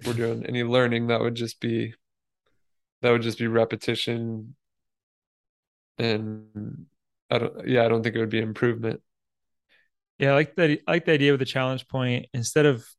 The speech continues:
Speaker 2: using a, a drill goal as a measurement of our progress, like, "Hey, we used to only do this at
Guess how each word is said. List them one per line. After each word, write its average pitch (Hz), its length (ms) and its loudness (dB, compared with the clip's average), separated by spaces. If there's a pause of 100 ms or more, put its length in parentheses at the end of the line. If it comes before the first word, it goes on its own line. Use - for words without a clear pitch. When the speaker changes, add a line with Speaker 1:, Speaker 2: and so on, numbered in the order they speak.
(120)
Speaker 2:
using 131 540 0
a, 117 760 -4
a - 120 -6
drill 127 720 0
goal 135 520 0
as 123 180 -2
a 123 60 -2
measurement 127 540 -2
of 110 140 -6
our 120 420 -4
progress, 135 640 0 (280)
like, 117 120 -4
"Hey, 131 160 4
we 123 100 2
used 123 140 0
to 135 60 0
only 123 180 -2
do 120 140 -2
this 120 360 -2 (380)
at 120 240 -4